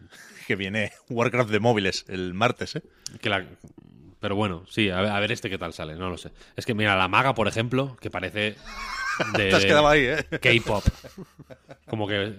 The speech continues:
Speaker 2: ¿sabes? Como que es maga y canta también. Como que quiere... quiere, quieren que se, que, que la, que la considere mi amiga. O alguna historia así. Yo no quiero ese tipo de personajes en Diablo, coño. No, Diablo no es eso, es otra cosa.
Speaker 1: La típica
Speaker 2: El cazador
Speaker 1: subtrama...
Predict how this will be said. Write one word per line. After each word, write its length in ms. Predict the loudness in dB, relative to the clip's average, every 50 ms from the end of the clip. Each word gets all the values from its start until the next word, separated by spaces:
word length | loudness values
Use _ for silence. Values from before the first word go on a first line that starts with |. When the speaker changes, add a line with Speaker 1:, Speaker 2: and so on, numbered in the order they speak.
| -14 -14 -10 -10 -10 -4
Speaker 2:
¿sabes? 300 | -2 0 0 0 0 -2
Como 200 | -2 -2 0 0
que 80 | -2
es 80 | -2 -2
maga 340 | 0 0 2 2 2 2 0
y 60 | 0
canta 420 | 0 0 0 0 -2 -4 -6 -10 -10
también. 320 | -10 -8 -8 -6 -8 -8 -6
Como 180 | -4 -4 -2
que 100 | -2 0
quiere... 420 | 0 2 2 2 2 0 -4 -10 -6 -2
quiere, 300 | 0 2 2 2 2 -2 -2 -2 -2 -2 -2 -6 -16 -18 -14 _ -10 -10 -10 -10 -12 -12 -12 -12 -14 -16 _ -2
quieren 220 | 2 2 2 2
que 100 | 2 0
se, 200 | 2 2 0 0 2
que, 180 | 0 0 0
que 240 | 0 0 0 2 2
la, 240 | 2 0 -2 -2 -6
que 100 | -4 -2
la 100 | -2 0
considere 400 | 0 -2 -2 -2 0 0 0 2
mi 100 | 2 2
amiga. 420 | 0 2 4 2 2 2 0 -6 -10 _ _ _ _ _ _ _ _ _ _ _ _ _ -8
O 60 | -6
alguna 260 | -6 -4 -4 -4 -4 -4
historia 300 | -4 -4 -2 -2 -2 -4
así. 280 | -4 -6 -6 -6 -8 -10
Yo 160 | -6 -2 -2
no 80 | 2 4
quiero 180 | 4 4 4
ese 160 | 2 0 -4 -6
tipo 180 | -6 -8 -8
de 60 | -8
personajes 480 | -8 -8 -10 -10 -10 -8 -8 -6 -6 -8
en 120 | -8 -10
Diablo, 360 | -10 -12 -12 -12 -12 -14 -14 -14
coño. 300 | -14 -14 -14 -14 -16 -16 -16
No, 120 | -16 -14 -12
Diablo 260 | -12 -10 -10 -8 -8
no 100 | -8 -8
es 80 | -8
eso, 240 | -10 -10 -12 -12 -12 -14 _ _
es 80 | -16 -14
otra 180 | -10 -8 -8 -8
cosa. 200 | -8 -8 -8 -8
Speaker 1:
La 60 | -10
típica 520 | -6 -6 -2 0 2 4 4 4 4 2 2
Speaker 2:
El 120 | 2 0
cazador 300 | 0 0 2 4 6 6
Speaker 1:
subtrama... 300 | 6 8 6 6 4 2